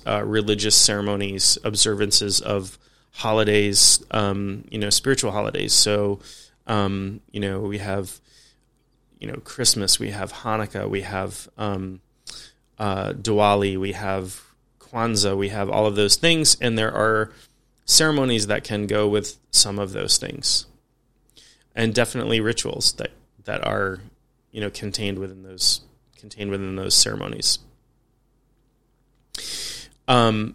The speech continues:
frequently, you know, one of the things that, uh, one of the healings that I get called on to perform pretty frequently, um, is called a soul retrieval,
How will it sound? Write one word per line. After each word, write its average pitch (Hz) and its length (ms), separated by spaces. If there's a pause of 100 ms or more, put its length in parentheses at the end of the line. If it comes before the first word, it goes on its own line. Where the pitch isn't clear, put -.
frequently, 101 1000 (120)
you - 120
know, 127 100
one 127 160
of 143 120
the 131 120
things 113 920 (100)
that, 104 640
uh, 101 500 (1160)
one 131 260
of 120 100
the 123 60
healings 117 540
that 104 140
I 104 140
get 98 300
called 107 260
on 101 140
to - 80
perform 101 680
pretty 123 240
frequently, 104 800 (580)
um, 101 520 (440)
is 104 520
called 113 320
a 101 60
soul 143 280
retrieval, 107 640